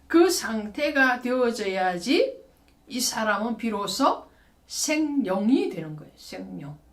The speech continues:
육적인 존재가 하나님의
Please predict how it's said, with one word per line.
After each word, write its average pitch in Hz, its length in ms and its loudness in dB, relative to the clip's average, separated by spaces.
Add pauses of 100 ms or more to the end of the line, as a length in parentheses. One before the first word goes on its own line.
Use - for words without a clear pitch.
(460)
육적인 226 520 -4
존재가 180 680 -2 (560)
하나님의 269 800 0